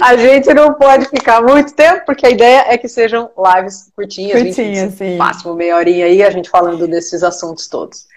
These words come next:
Speaker 2: Sim, mas
Speaker 1: Espero
Speaker 2: a
Speaker 1: que vocês
Speaker 2: saída
Speaker 1: tenham
Speaker 2: A
Speaker 1: Sim.
Speaker 2: saída desse lugar é a consciência. Por isso que a gente tá falando e a gente quer falar muito sobre esse tema, porque só tem um jeito de sair dessa relação, que é com a consciência.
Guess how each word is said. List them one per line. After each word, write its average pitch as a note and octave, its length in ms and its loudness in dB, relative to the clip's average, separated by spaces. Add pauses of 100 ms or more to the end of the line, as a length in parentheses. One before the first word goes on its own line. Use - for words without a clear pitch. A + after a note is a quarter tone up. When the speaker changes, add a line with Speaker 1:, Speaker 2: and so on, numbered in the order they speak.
(300)
Speaker 2:
Sim, A#3 120 -4
mas C#4+ 100 0
Speaker 1:
Espero A#3 240 4
Speaker 2:
a - 40 -4
Speaker 1:
que C#4+ 60 0
vocês A#3+ 420 2
Speaker 2:
saída C#4 200 2
Speaker 1:
tenham D#3+ 520 -6 (440)
Speaker 2:
A A3 80 -4
Speaker 1:
Sim. E3+ 80 -8
Speaker 2:
saída A#3+ 480 0
desse C#4+ 340 -2
lugar F3+ 640 -4 (140)
é G#3 180 0
a G#3+ 60 0
consciência. - 760 -12
Por F#3 140 -10
isso G3 180 -8
que - 120 -8
a F#3+ 40 -6
gente F#3+ 260 -12
tá - 220 -6
falando F3+ 520 -6
e - 20 -8
a F3 60 -10
gente F#3 180 -16
quer F3 100 -6
falar F3 240 -10
muito F#3+ 240 -10
sobre F3 240 -8
esse F#3 140 -10
tema, E3+ 300 -10
porque F#3 360 -12 (360)
só A#3+ 180 0
tem B3 180 0
um C4 80 -4
jeito A3+ 280 -2
de G3 100 -10
sair G#3+ 420 -2 (240)
dessa G3+ 280 -2
relação, F#3+ 560 -8
que G#3 260 -4
é F3+ 140 0
com - 100 -16
a F#3+ 60 -8
consciência. F#3+ 840 -12